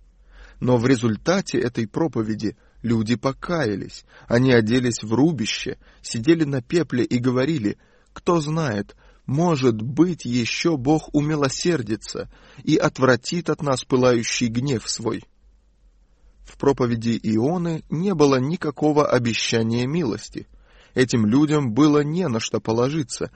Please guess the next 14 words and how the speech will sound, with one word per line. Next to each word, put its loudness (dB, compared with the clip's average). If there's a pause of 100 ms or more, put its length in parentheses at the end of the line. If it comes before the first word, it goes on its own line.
(200)
они 0
могли 0
лишь -2
надеяться. -4 (840)
Но, 0
говорит 0
Павел, 0 (320)
он 2
и 6
недалеко 2
от -6
каждого 0
из 0
нас. -6